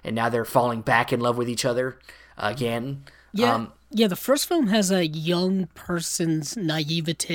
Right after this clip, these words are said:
Speaker 1: Yeah.
Speaker 2: to it. You know what I mean? Like, they're just two young people searching for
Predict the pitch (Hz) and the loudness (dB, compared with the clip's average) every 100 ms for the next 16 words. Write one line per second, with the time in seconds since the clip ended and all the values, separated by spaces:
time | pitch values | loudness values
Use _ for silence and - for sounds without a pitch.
0 | 147 131 - 156 131 127 - _ - - | 0 0 0 -2 -4 -10 -20 _ -20 -20
1 | _ _ _ 180 180 180 180 185 185 170 | _ _ _ 2 4 4 4 4 4 2
2 | 160 180 170 175 - - - 208 185 165 | 0 -2 -2 -4 -6 -10 -4 -2 -2 0
3 | 175 165 165 165 147 _ _ _ - 190 | 0 2 0 -2 -4 _ _ _ -4 -4
4 | 156 160 156 143 - - - - 156 156 | 0 0 0 -4 -10 -12 -8 -4 -2 -2
5 | - 156 147 - 151 147 143 135 135 | -2 -2 -2 -6 -6 -4 -4 -6 -8